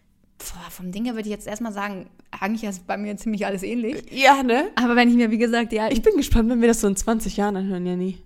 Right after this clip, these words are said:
Speaker 1: Ja, oder unsere Kinder irgendwann sagen, „Mama, was hast du da für einen Kack erzählt?“
Speaker 2: Wie lustig, aber ein bisschen.
Speaker 1: Ja. Ja. Ähm,
Speaker 2: Na gut, okay.
Speaker 1: äh, genau, also Thema Luxus. Es
Speaker 2: Ja.
Speaker 1: soll ums Thema Luxus
Speaker 2: Ja.
Speaker 1: gehen.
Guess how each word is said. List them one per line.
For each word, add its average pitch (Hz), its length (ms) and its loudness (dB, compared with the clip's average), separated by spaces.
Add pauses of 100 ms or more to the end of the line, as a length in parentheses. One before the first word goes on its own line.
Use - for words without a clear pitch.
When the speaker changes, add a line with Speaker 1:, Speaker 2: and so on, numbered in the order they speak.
Speaker 1:
Ja, 202 260 -10 (240)
oder 190 140 -14
unsere 185 180 -14
Kinder 214 300 -8
irgendwann 185 520 -14
sagen, 190 260 -16
„Mama, 208 280 -14
was 196 100 -12
hast - 180 -14
du 208 60 -12
da 208 180 -14
für - 140 -18
einen 185 160 -12
Kack - 240 -18
erzählt?“ 196 500 -12 (320)
Speaker 2:
Wie 208 160 -14
lustig, - 480 -6
aber 190 160 -10
ein 185 120 -10
bisschen. 226 420 -14 (300)
Speaker 1:
Ja. 208 280 -18 (1900)
Ja. 190 160 -12 (600)
Ähm, 190 200 -4
Speaker 2:
Na 226 120 6
gut, 196 240 -2 (100)
okay. 220 200 -8 (300)
Speaker 1:
äh, 226 300 0
genau, 247 200 2
also 226 200 0
Thema 294 300 0
Luxus. 294 640 -4 (260)
Es 233 100 -2
Speaker 2:
Ja. 403 100 8
Speaker 1:
soll 587 80 8
ums 294 160 2
Thema 294 240 0
Luxus 277 380 0
Speaker 2:
Ja. 311 240 6
Speaker 1:
gehen. 202 180 -4